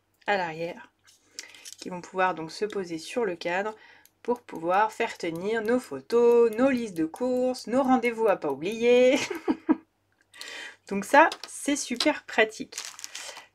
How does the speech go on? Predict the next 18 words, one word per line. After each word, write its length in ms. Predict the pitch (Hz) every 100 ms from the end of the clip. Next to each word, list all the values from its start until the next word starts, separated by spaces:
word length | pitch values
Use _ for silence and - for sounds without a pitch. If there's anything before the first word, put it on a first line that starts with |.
| -
Le 160 | 330
double 320 | 392 269 214 190
face, 920 | - 220 269 381 - - - - - - _ _ _ _ _ _ _ - - _ - - -
donc 200 | 175 156
les 100 | 190
pinces, 280 | 202 214 208
on 80 | 170
en 120 | 156
a 80 | 139
six. 560 | - - - 320 392 - - - - _ - _ - - - - - -
Et 80 | 302
ici, 560 | 254 - - 247 269 - -
tout 100 | 320 311
un 100 | 185
tas 240 | - 247
de 100 | 233
petits 720 | 330 - - 320 - 392 -
embellissements. 760 | - 285 214 - - - 180